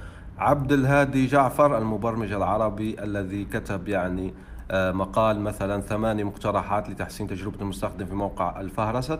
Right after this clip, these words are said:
واللي طوره الأستاذ، آه، طريف مندو، نحييه من هنا. زي ما حكينا هذا أيضا من باب النقد البناء على فكرة، واللي يطبق أيضا شفته جامع شامل ما شاء الله يطبق، أنه نشره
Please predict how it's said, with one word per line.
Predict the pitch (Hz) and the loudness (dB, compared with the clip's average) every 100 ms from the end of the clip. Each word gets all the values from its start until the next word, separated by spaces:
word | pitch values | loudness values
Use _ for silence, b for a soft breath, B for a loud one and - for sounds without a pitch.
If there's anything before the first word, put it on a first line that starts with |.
| - | -4
واللي | 104 101 104 107 B B - | -4 -4 -4 -6 B B -2
طوره | 101 110 110 98 101 | 0 4 2 2 -2
الأستاذ، | 104 95 - 107 104 98 - | -4 -4 -4 0 0 -2 -4
آه، | 98 95 | -2 -2
طريف | 98 101 104 92 | 0 -2 -4 -2
مندو، | 101 101 101 | -2 -2 -2
نحييه | 98 - 92 98 | -2 -2 -2 0
من | 92 95 | 0 0
هنا. | 110 147 180 | 2 2 0
زي | 90 107 | -2 -2
ما | 104 | 0
حكينا | 92 98 135 151 120 113 | -2 -2 0 0 0 0
هذا | 131 135 139 | 0 0 0
أيضا | 147 156 | 2 2
من | 135 117 | 2 2
باب | 127 165 143 | 2 2 4
النقد | 135 143 156 143 | 4 4 2 0
البناء | 156 135 143 139 147 90 - | 0 2 4 4 4 2 -2
على | 82 87 | -4 -2
فكرة، | 85 113 127 156 B B B - | -4 -4 -2 -2 B B B -4
واللي | 107 131 120 | 2 4 4
يطبق | 120 123 147 135 139 | 2 4 2 0 0
أيضا | 127 131 131 | 0 0 -2
شفته | 139 - 127 | -4 -6 -2
جامع | 117 131 107 90 | 2 4 4 0
شامل | - 117 95 | 0 0 0
ما | 92 | -2
شاء | 90 92 | -4 -4
الله | 90 87 | -4 -2
يطبق، | - 139 139 151 B B B B - | 0 0 0 -2 B B B B -2
أنه | 123 127 131 | 2 4 4
نشره | 120 117 123 123 | 2 0 0 0